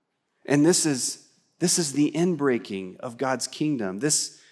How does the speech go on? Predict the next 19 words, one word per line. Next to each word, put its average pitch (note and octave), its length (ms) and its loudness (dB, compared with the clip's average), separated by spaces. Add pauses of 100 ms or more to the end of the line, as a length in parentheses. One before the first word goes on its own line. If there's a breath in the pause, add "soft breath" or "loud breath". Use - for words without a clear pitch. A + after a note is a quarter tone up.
(140 soft breath)
this - 240 2
is C3 140 0
not C#3+ 240 4
the B2+ 80 0
beginning, C3 480 2
but B2+ 240 -2
part E3+ 280 0
of D#3 120 2
the D3 160 2
inbreaking C3 580 0
of G#2 100 -8
God's A2+ 280 -2
kingdom, G2 540 -8 (880)
where B2 180 2
we D3+ 200 2
now C#3+ 200 2
get C3 220 -4
to C3+ 100 -6
join C3+ 760 -2